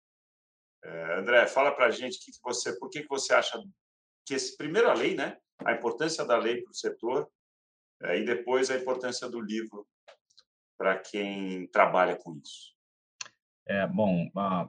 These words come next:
Speaker 2: acho que sobre a importância da lei, né, já, já, já me ative a isso mais no início, não vou cansar os nossos ouvintes e, e espectadores. É, com isso, em, em suma,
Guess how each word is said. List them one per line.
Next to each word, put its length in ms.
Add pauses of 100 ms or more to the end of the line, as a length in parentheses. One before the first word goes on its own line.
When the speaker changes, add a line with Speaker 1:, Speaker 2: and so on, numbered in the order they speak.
(140)
Speaker 2:
acho 180
que 200
sobre 260
a 40
importância 440
da 100
lei, 160
né, 220
já, 340
já, 420 (100)
já 340
me 240
ative 340
a 40
isso 360
mais 260
no 80
início, 460
não 80
vou 140
cansar 500 (320)
os 140
nossos 460
ouvintes 680
e, 280 (320)
e 140
espectadores. 920 (200)
É, 140
com 240
isso, 320
em, 380
em 40
suma, 340